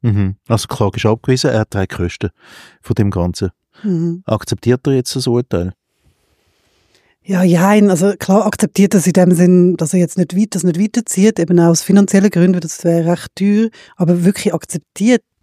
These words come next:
Speaker 2: habe ich das Gefühl nicht. Nein, also er hat mir schon so gesagt, er sei mega enttäuscht und wie das kann sein, dass die Justiz so entscheidet und so. Und eben, wie ich es gerade vorher schon mal ein bisschen angesprochen habe, ich habe das Gefühl, es ist so ein bisschen,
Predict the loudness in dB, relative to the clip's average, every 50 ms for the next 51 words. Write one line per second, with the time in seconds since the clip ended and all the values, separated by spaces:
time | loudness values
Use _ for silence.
0 | _ -8 -4 -4 -4 -4 -4 -8 -6 -4 0 0 2 2 4 2 2 2 2 0
1 | 0 0 0 0 0 2 0 2 2 0 0 0 -2 -4 -4 -2 -2 -2 -2 0
2 | -2 -2 0 2 0 2 2 0 0 -2 -2 -4 -4 -2 -2 -2 -4 -6 -6 -6
3 | -6 -4 -4 -6 -8 -4 -2 -2 -2 -2 -2 -2 -2 -2 -4 -6 -8 -10 -12 -12
4 | -10 -12 -10 -6 -6 -6 -6 -6 -6 -4 -2 0 0 -2 -2 -4 -2 -2 0 -2
5 | 0 -2 -2 -2 -2 -4 -2 0 0 0 0 -2 -6 -12 -14 -12 -2 0 2 4
6 | 4 4 4 2 2 0 -2 -4 -4 0 2 2 4 4 4 2 2 2 0 0
7 | 0 -2 -2 -2 -4 -4 -2 0 0 0 -2 -2 -2 0 0 0 0 0 -2 -2
8 | -2 -2 -2 -4 -6 -4 -6 -6 -4 -2 0 0 0